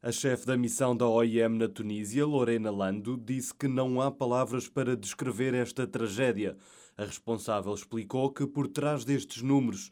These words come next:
existem homens, mulheres e crianças que perderam as suas vidas enquanto perseguiam um sonho. Segundo a O I M, os migrantes pagaram entre setecentos e mil euros pela travessia. O barco de pesca que os transportava deixou a costa no sábado e no início da madrugada de domingo começou a afundar.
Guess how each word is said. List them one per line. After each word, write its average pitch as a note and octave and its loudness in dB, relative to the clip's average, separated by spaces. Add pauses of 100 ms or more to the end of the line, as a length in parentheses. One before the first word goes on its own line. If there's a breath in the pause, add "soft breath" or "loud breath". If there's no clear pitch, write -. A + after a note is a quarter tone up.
existem G#2 -4
homens, A#2 2
mulheres A#2+ 0
e A#2 0
crianças B2+ 0
que - -12
perderam C3 2
as B2 0
suas D#3 0
vidas B2 0
enquanto A#2+ 0
perseguiam A2+ -2
um A2 -2
sonho. F#2 -6 (180)
Segundo B2 0
a A2 4
O G#2+ 2
I G#2 0
M, A2+ 2
os A#2 -2
migrantes A#2+ 2
pagaram A#2+ 2
entre A#2+ -2
setecentos C#3+ -2
e C3+ 2
mil C3+ 4
euros C3 2
pela B2 0
travessia. B2 0 (340 loud breath)
O B2+ -2
barco A#2+ 2
de A2 -4
pesca G#2 -2
que A2 -8
os G2 -8
transportava B2 -2
deixou C3 -2
a B2+ -2
costa C3 0
no B2+ 0
sábado C#3+ 0
e D#3 -2
no C#3+ 4
início C#3+ 2
da C#3+ 2
madrugada B2 0
de A#2+ -6
domingo B2+ 0
começou B2 0
a A#2 4
afundar. A2+ -4